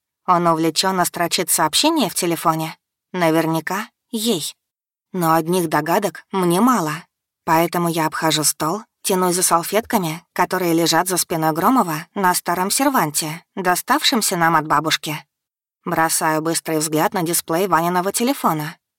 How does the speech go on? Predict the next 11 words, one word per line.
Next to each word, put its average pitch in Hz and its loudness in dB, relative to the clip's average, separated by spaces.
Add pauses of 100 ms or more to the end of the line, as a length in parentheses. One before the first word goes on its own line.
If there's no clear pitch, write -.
Бум, 185 -2 (180)
сердце 190 0
бьётся 226 0
в - -2
горле. 190 -2 (260)
Бум, 196 2 (360)
разве 196 0
ты 208 -2
не 196 0
этого 240 0
хотела? 175 -2